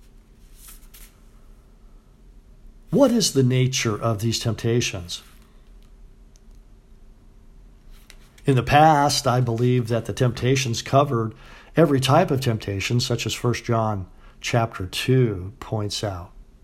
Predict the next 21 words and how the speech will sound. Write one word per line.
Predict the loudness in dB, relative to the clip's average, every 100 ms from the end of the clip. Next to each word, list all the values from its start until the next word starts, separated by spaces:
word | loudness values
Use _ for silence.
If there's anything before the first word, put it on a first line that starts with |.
| -20 -20 -20 -20 -20 -20 -20 -20 -20 -20 -16 -14 -8 4
I | 4
would | 6 2
doubt | 2 4 2 0
that | -4 -6 -6
Jesus | -4 0 2 2 0 -4
spent | -4 -4 -6 -2 0 0 -2
the | -4
whole | 0 0 2
forty | 0 0 2 2 0
days | 0 2 4 2 -2
being | -2 0 0
tempted. | 0 0 2 -2 -4 -14 -18 -4
It | 0 4
was | 4 4
only | 4 4 2 0
at | 2 0 2
the | 0 2
end | 2 4 4 0 -6 -12 0
of | 0 0 -6 0
these | 2 4 2 0
temptations | 0 0 2 2 2 -2 -6 -8 -8 -10